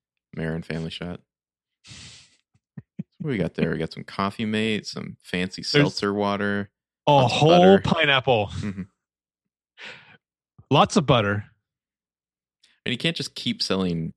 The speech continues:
Speaker 1: more handbags. I guess, I guess you can if you shoplift them.
Speaker 2: Well, at some point, how many handbags do you have? You're sixteen.
Speaker 1: Mm-hmm. Well, if you keep shoplifting, then you can just keep it up.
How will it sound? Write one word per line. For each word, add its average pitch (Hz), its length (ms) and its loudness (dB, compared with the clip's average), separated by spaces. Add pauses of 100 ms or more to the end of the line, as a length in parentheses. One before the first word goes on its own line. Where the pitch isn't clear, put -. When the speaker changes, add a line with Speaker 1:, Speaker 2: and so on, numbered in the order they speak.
Speaker 1:
more 82 580 -2
handbags. 80 720 -6 (580)
I 104 160 0
guess, 98 180 -2
I 104 120 2
guess 101 220 0
you 90 60 -10
can 85 260 -4
if - 140 -8
you - 220 -14
shoplift - 480 -8
them. - 220 -14 (1000)
Speaker 2:
Well, 208 140 2
at 175 80 -4
some 226 280 2
point, 214 440 4 (180)
how 196 160 2
many 220 180 8
handbags 190 560 6
do 180 120 2
you 175 200 8
have? 196 520 2
You're 151 120 4
sixteen. 196 840 2
Speaker 1:
Mm-hmm. 110 180 -4 (1040)
Well, 151 200 4
if 107 160 0
you 123 60 -4
keep - 200 -4
shoplifting, 98 760 -6
then 90 240 -6 (680)
you 104 80 -4
can 101 100 -2
just - 200 -2
keep 104 200 -2
it 98 80 0
up. 117 160 -4